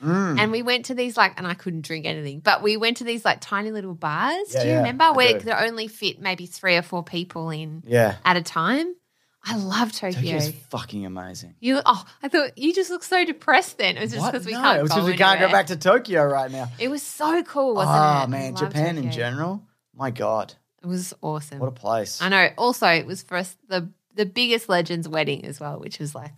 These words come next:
Speaker 2: awesome.
Speaker 1: Who, me?
Speaker 2: No.
Speaker 1: Oh.
Speaker 2: Our friend Dave.
Speaker 1: Oh, yeah, our friend
Speaker 2: He's the
Speaker 1: Dave.
Speaker 2: best.
Speaker 1: Mm.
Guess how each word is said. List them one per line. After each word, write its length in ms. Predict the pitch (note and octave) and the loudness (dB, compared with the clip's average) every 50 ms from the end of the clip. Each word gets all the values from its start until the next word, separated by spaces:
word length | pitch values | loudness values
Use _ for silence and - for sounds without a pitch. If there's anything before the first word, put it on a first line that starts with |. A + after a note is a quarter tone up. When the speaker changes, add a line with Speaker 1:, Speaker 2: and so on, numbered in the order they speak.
| _ | _
Speaker 2:
awesome. 460 | - D3+ C#3+ D3 - D3 C#3+ D3 D3+ - - _ B2+ | -8 -6 -6 -6 -6 -6 -6 -6 -6 -8 -10 _ 0
Speaker 1:
Who, 160 | B2+ B2+ A2+ | 2 2 2
me? 360 | G#2+ A2 G#2+ G#2+ G2 G#2+ A#2 - - _ _ _ _ | 4 2 0 0 -2 -4 -8 -14 -18 _ _ _ _
Speaker 2:
No. 340 | D4+ B3 F#3 E3+ G#3 C#4 D4+ - _ - | -4 -2 0 0 0 0 -2 -6 _ -2
Speaker 1:
Oh. 200 | A2+ - - - - _ | 0 0 0 -2 -8 _
Speaker 2:
Our 100 | - C4+ C4+ | -2 -2 0
friend 240 | - D#4 D#4 D#4 D4+ | 0 0 0 0 2
Dave. 500 | D#4 D4 D#4 D4+ C4+ F#3+ F#3 - - _ _ | 2 4 4 4 2 -2 -4 -6 -10 _ _
Speaker 1:
Oh, 140 | - E3+ G3+ | -4 0 0
yeah, 260 | A3 B3+ C4+ D4+ D4 | 2 2 0 2 2
our 60 | D3 | 2
friend 220 | D3 D3+ G3 G3 E3+ | 2 2 0 0 0
Speaker 2:
He's 60 | D3 | 2
the 80 | E3+ E3+ | 2 2
Speaker 1:
Dave. 60 | F#3+ D4+ | 4 4
Speaker 2:
best. 540 | D4+ D#4+ D4+ - - - - - _ D3 | 4 4 4 2 0 -4 -12 -18 _ -20
Speaker 1:
Mm. 260 | E3 G3 F3 C3 A#2+ | -20 -18 -18 -18 -18